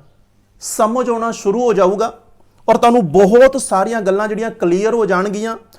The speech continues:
ਜਿਹਦੇ ਵਿੱਚ ਮੈਂ ਤੁਹਾਨੂੰ ਦੱਸਿਆ ਕਿ ਸਭ ਤੋਂ ਪਹਿਲਾਂ ਕਿਸ ਨੇ ਕਿਹਾ ਆ, ਇਹ ਕਿਸ ਨੂੰ ਤੇ ਕਿਸ ਦੇ ਬਾਰੇ ਕਿਹਾ ਗਿਆ ਆ, ਇਹ ਕਦੋਂ ਗੱਲ ਆਖੀ ਗਈ ਆ, ਇਹ ਗੱਲ ਕਿੱਥੇ ਕਹੀ ਗਈ ਆ ਔਰ ਇਸ ਤਰ੍ਹਾਂ ਕਿਉਂ ਆਖਿਆ ਗਿਆ ਆ।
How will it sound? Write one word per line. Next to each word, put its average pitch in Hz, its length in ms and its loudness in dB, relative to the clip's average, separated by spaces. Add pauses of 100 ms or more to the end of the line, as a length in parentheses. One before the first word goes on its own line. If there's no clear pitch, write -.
(160)
ਜਿਹਦੇ 190 180 0
ਵਿੱਚ 214 180 2
ਮੈਂ 202 140 2
ਤੁਹਾਨੂੰ 208 280 4
ਦੱਸਿਆ 190 380 4
ਕਿ 208 140 0
ਸਭ 233 180 4
ਤੋਂ 220 180 2
ਪਹਿਲਾਂ 214 260 4
ਕਿਸ 214 300 -4
ਨੇ 220 160 2
ਕਿਹਾ 170 260 4
ਆ, 214 220 4 (760)
ਇਹ 226 120 2
ਕਿਸ 233 340 0
ਨੂੰ 269 140 4
ਤੇ 269 120 -2
ਕਿਸ 220 200 -2
ਦੇ 240 160 0
ਬਾਰੇ 160 360 6
ਕਿਹਾ 214 280 6
ਗਿਆ 220 200 4
ਆ, 226 240 2 (580)
ਇਹ 247 100 4
ਕਦੋਂ 214 360 4
ਗੱਲ 226 260 4
ਆਖੀ 202 540 2
ਗਈ 226 200 4
ਆ, 240 120 -2 (560)
ਇਹ 233 80 6
ਗੱਲ 226 260 6
ਕਿੱਥੇ 226 480 2
ਕਹੀ 233 240 4
ਗਈ 233 260 4
ਆ 254 160 4 (400)
ਔਰ 233 60 6 (160)
ਇਸ 226 180 6
ਤਰ੍ਹਾਂ 240 360 0 (260)
ਕਿਉਂ 269 280 4 (280)
ਆਖਿਆ 220 300 0
ਗਿਆ 185 180 2
ਆ। 131 160 -2